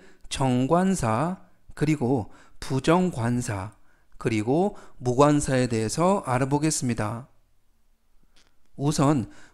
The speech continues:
관사의 개념인데요. 관사의 위치는 명사 앞에 옵니다. 그리고 관사의 역할은 첫 번째로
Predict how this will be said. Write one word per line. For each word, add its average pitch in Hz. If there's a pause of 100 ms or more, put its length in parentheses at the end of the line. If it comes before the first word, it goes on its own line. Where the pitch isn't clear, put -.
관사의 165
개념인데요. 123 (640)
관사의 151
위치는 135 (360)
명사 131
앞에 185 (120)
옵니다. 127 (720)
그리고 147 (320)
관사의 151
역할은 135 (340)
첫 196
번째로 139